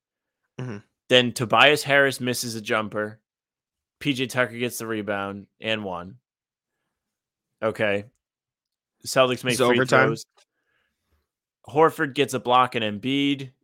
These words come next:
Speaker 2: They get a
Speaker 1: Yep.
Speaker 2: rebound off that. Harden makes the floater. Then it goes to overtime. So we'll swing over
Speaker 1: Mm-hmm.
Speaker 2: to overtime once I can finally scroll up. My goodness.
Speaker 1: Yep. <laughs>
Speaker 2: Uh, Marcus Smart and one, one twelve, one oh nine.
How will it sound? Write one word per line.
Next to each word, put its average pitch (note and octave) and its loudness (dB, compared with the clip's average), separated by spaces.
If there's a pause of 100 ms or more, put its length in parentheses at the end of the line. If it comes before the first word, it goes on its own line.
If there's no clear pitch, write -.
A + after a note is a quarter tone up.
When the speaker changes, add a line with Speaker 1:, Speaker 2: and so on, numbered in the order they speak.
Speaker 2:
They G#2+ -2
get A2 -2
a A2+ -2
Speaker 1:
Yep. A2 0
Speaker 2:
rebound G#2+ -4
off G2 -6
that. D3 2 (240)
Harden A#2 0
makes A2+ -6
the A#2 -12
floater. B2+ 0
Then A2 -8
it G#2+ -6
goes G#2 -6
to - -8
overtime. F#2 -16 (840)
So - -14
we'll A2 -2
swing D3 -6
over C3 0
Speaker 1:
Mm-hmm. A#2 -2
Speaker 2:
to A2+ 0
overtime A2 -6
once G#2 -10
I G2+ -10
can G2 -14
finally G#2 -8
scroll G2+ -6
up. F#2+ -6 (380)
My G#2 -20
goodness. G2 -10 (640)
Speaker 1:
Yep. F#3 2 (240)
<laughs> - -20 (640)
Speaker 2:
Uh, B2 4
Marcus C#3+ 0
Smart C3 -2
and B2 -2
one, A2 0
one A#2 -4
twelve, A2 -2
one G#2+ -4
oh G#2 -4
nine. F2+ -12